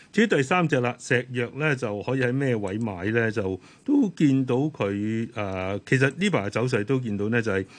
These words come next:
升到接近五十天線呢，大概十七個二左右咧就，呃，冇力啦。咁但係咧，呃，禮拜三、禮拜四同禮拜五呢，都係，其實呢排個陰燭比較多嘅，即係代表呢，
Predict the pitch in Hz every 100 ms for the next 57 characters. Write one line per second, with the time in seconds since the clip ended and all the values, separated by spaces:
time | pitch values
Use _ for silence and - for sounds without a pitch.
0 | - - 214 202 160 131 131 131 110 101
1 | - 107 113 - 143 131 120 107 120 117
2 | 95 104 98 92 - 127 127 - 98 98
3 | - - _ 104 95 95 104 113 104 120
4 | 110 95 87 82 - 95 85 87 87 92
5 | 98 101 95 104 101 - 113 151 147 107
6 | 135 156 - - - 104 101 101 104 101
7 | 104 120 127 123 127 123 123 123 123 123
8 | - 151 147 143 139 - 120 127 127 127
9 | 95 92 110 110 107 131 131 143 123 92
10 | - - - 127 151 180 107 107 143 143
11 | 131 135 107 92 85 117 95 85 82 139
12 | 127 98 92 95 120 117